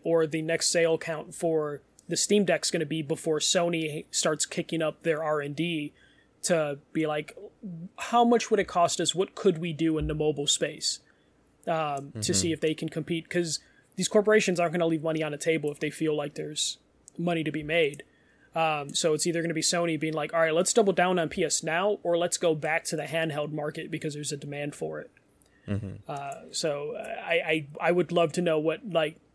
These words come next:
Speaker 1: that imaginary number is on a board <laughs> of this, like, if Steam Deck sells this much, we'll consider doing a P S P two or a P S Vita.
Speaker 2: Mm-hmm.
Speaker 1: Which I think they just named it P S P two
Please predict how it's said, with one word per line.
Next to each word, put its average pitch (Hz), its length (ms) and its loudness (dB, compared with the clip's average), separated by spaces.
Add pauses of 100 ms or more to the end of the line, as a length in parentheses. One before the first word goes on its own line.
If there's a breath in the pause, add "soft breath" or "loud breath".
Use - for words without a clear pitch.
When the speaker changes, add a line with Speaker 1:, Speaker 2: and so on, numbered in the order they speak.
(200)
Speaker 1:
that 170 220 4
imaginary 165 560 4
number 156 400 2
is 160 320 -2
on 160 220 -4
a 156 40 2
board 151 600 -2 (180)
<laughs> - 160 -20
of 175 540 0
this, 165 180 0
like, 156 160 0
if 160 100 -4
Steam 175 460 -2 (260)
Deck 156 220 2
sells 160 300 2
this 160 240 0
much, 156 500 -2 (720 soft breath)
we'll 170 140 2
consider 160 500 2
doing 147 320 -4
a 143 60 -6
P 151 180 -6
S 143 140 -4
P 143 180 -6
two 143 340 -4
or 143 200 -8
a 135 60 -12 (180)
P 160 120 -6
S 147 120 -6
Vita. 143 320 -12 (720)
Speaker 2:
Mm-hmm. 107 280 -2 (200)
Speaker 1:
Which 202 160 4
I 208 60 8
think 233 160 6
they 202 80 8
just 185 160 2
named 175 140 2
it 156 80 -4
P - 140 -4
S 151 120 2
P 151 180 -4
two 170 300 -2